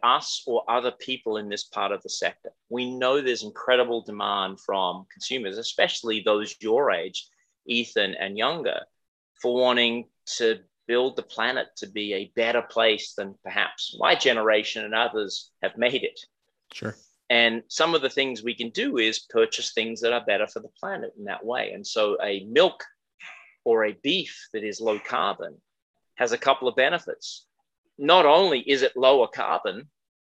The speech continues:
Speaker 1: but now you have a choice. You can sit there and think, "Well, do I want to buy that vegan burger or do I want the beef burger?" Well, I, perhaps I liked beef, and, but now it's perhaps in the similar carbon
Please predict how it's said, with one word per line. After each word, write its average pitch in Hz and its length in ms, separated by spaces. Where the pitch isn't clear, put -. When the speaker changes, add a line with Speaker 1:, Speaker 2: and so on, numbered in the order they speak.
Speaker 1:
but 156 160
now 160 140
you 220 160
have 185 100
a - 40
choice. - 720
You 123 100
can 120 160
sit 185 240
there 135 120
and 117 140
think, 117 240
"Well, 151 160
do 117 200
I 113 80
want 123 240
to 170 120
buy 110 160
that 101 280
vegan 101 360
burger 80 460
or 113 140
do 110 140
I 117 100
want 107 280
the - 120
beef 104 320
burger?" 82 400
Well, 101 260
I, 78 180
perhaps 87 360
I 98 100
liked 101 460
beef, 156 280
and, 113 180
but 123 160
now 120 300
it's - 480
perhaps - 400
in 123 120
the 117 60
similar 123 440
carbon 127 540